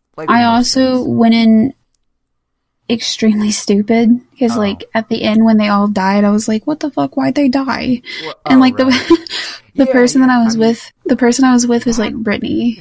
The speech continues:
Speaker 1: that was the, that was definitely, like, the question of, like,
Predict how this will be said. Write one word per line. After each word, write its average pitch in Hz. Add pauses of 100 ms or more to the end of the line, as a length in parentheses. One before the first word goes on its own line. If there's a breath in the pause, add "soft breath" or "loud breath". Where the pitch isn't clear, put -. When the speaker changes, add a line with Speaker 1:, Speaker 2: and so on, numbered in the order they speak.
Speaker 1:
that 190
was 175
the, 113
that 165
was 196
definitely, 123
like, 90
the 85
question 90
of, -
like, 69